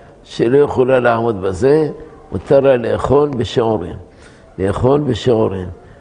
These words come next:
תאכל בש-, בשיעור קטן,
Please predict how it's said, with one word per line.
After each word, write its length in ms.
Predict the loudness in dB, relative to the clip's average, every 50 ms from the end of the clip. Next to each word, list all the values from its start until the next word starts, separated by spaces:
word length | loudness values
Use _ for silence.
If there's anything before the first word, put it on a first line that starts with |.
| -20 -18 -10
תאכל 440 | -8 -6 -2 0 2 2 2 0 -2 -8 -12 -16 -20 -20 -20 -20 -20 -20 _ _ -10
בש-, 240 | -8 -8 -6 -4 -4
בשיעור 680 | -2 0 0 0 0 0 2 2 2 2 2 0 -2
קטן, 500 | -4 -6 -2 0 2 2 4 2 2